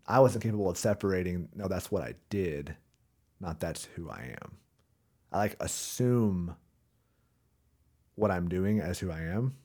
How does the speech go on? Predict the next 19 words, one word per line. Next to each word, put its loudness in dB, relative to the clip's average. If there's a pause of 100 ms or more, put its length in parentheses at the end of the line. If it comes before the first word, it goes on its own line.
(180)
a 4
lot 6
of -2
times. 2 (800)
And 2
then 10
it 4
became, 2 (1600)
"Well, 4 (1040)
I 8
am 2 (720)
the -2
owner 4
and 2
brewer 2
of -6
a, -4
of -6
a -6